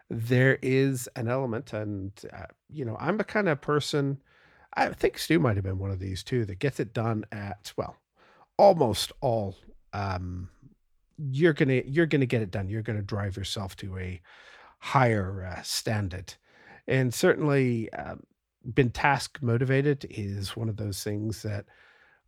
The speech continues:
other people's feelings, emotions,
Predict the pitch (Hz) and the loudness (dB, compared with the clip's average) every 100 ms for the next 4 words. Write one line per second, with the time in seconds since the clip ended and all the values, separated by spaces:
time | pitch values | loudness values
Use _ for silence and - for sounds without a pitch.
0 | _ 143 160 - 170 - 156 147 143 135 | _ 6 6 6 2 6 6 8 6 4
1 | 139 - - - _ _ - 135 135 131 | 0 -4 -10 -14 _ _ 0 4 6 4
2 | 127 131 123 113 117 123 - 127 117 117 | 4 2 2 0 0 0 0 0 0 0
3 | 113 117 113 - | 0 -4 -6 -10